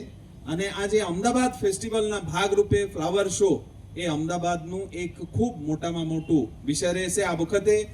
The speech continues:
આપણે અમદાવાદ કોમનવેલ્થ જીત્યા છે, કોમનવેલ્થ હોસ્ટ કરી રહ્યા છે બે હજાર ત્રીસમાં. એટલે એનું પણ સ્પોર્ટ્સ સેક્શન પણ આ ફ્લાવર શોમાં ખૂબ એક મહત્વપૂર્ણ સ્પેસમાં રહેશે.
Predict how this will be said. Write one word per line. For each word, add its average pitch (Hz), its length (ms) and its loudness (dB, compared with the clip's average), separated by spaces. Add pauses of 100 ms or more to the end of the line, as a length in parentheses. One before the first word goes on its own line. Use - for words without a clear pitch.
(220)
આપણે 170 340 -4
અમદાવાદ 175 600 0 (500)
કોમનવેલ્થ 190 720 4 (760)
જીત્યા 185 360 6
છે, 190 280 4
કોમનવેલ્થ 165 600 2
હોસ્ટ 190 300 6
કરી 190 180 4
રહ્યા 185 220 4
છે 185 160 0
બે 180 140 -2
હજાર 185 340 2
ત્રીસમાં. 220 840 0 (160)
એટલે 160 220 2
એનું 165 400 6
પણ 170 320 4
સ્પોર્ટ્સ 220 460 12
સેક્શન 185 680 -2
પણ 180 260 -4 (100)
આ 156 120 0
ફ્લાવર 156 380 2
શોમાં 160 540 -2
ખૂબ 240 220 2
એક - 220 -4
મહત્વપૂર્ણ 156 680 2 (220)
સ્પેસમાં 143 600 0
રહેશે. 123 360 -4